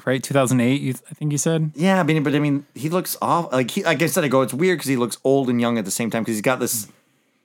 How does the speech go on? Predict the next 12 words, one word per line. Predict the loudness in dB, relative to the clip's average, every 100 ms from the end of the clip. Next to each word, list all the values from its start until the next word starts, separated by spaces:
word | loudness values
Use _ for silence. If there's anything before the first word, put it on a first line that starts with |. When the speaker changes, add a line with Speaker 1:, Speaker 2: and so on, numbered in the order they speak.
| _ -6
Speaker 2:
it's | -2
got, | 0 0
it's | 0
the | -2
same | 0 2 4
hair | 4 4 2
that | 2
he | 2
had | 2 0
in | 0 0
Next. | 0 0 -4 -8 -10 -14 -20 _ _ _ _ _ _ _ -4
Speaker 1:
Mm-hmm. | 0 0 0